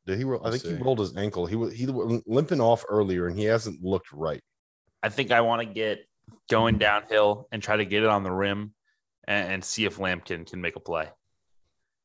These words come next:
Speaker 1: Oh,
Speaker 2: Yeah.
Speaker 1: they trapped him. They trapped him. Oh, that's a, it's over and back. So, oh, it's a turnover. Shoot it. Oh, he didn't get it off.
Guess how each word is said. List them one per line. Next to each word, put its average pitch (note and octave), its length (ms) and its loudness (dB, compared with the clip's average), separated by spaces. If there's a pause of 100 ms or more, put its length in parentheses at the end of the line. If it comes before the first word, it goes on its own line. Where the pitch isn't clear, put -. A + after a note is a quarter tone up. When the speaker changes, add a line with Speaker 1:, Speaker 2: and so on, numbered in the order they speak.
(2000)
Speaker 1:
Oh, F#2 320 4
Speaker 2:
Yeah. F2+ 40 0
Speaker 1:
they E2+ 120 -4
trapped B2+ 340 2
him. G2+ 80 -2
They G#2 80 0
trapped C#3 320 4
him. A2 140 0 (540)
Oh, D4+ 240 12
that's C#4+ 180 8
a, B3+ 40 8 (520)
it's - 80 0
over B3+ 140 10
and A3 80 8
back. C4 280 8 (200)
So, D4+ 140 8
oh, B4 340 12
it's C#5 100 6
a C5 100 4
turnover. C5 560 12 (120)
Shoot C#5+ 400 12
it. - 60 -8 (600)
Oh, F3 160 6
he E3+ 120 2
didn't F3+ 180 4
get E3 140 2
it E3 100 4
off. E3 400 8